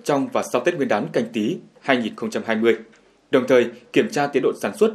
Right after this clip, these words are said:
vụ chiêm xuân hai nghìn không trăm hai mươi. Ngày ba mươi mốt tháng một, tức ngày mùng bảy Tết Canh Tý,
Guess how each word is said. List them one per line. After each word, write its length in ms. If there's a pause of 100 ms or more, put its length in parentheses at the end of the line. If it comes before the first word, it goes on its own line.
vụ 180
chiêm 180
xuân 220 (140)
hai 140
nghìn 180
không 120
trăm 160
hai 100
mươi. 200 (840)
Ngày 120
ba 120
mươi 120
mốt 80
tháng 140
một, 220 (360)
tức 160
ngày 160
mùng 140
bảy 180
Tết 300
Canh 160
Tý, 240